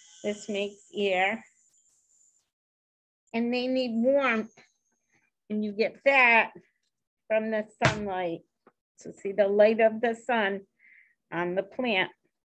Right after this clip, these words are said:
So Missus Green moves her seeds to a warm place. She sprays the seeds with water, and the water will help the seeds sprout. Then the seeds can grow into seedlings. So see, she moved it to the window.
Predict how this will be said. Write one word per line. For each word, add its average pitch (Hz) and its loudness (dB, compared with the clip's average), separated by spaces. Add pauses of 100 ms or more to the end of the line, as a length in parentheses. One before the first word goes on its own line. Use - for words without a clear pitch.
(1700)
So - -4
Missus 339 2
Green 240 2
moves 254 2
her 269 4
seeds 226 -6
to 233 -6
a 214 4
warm 202 0
place. 175 -4 (600)
She 170 -12
sprays 226 0
the 285 -10
seeds 254 -6
with 269 -4
water, 196 4 (260)
and 170 0
the 175 -2
water 196 4
will 220 4
help 202 0
the 180 -4
seeds 175 -14
sprout. - 0 (640)
Then 214 2
the 196 4
seeds 208 -8
can 240 0
grow 175 6 (220)
into 185 -6
seedlings. 185 -8
So 185 -6
see, 202 -8
she 208 -8
moved 214 0
it 247 4
to 285 -2
the 277 2
window. 247 8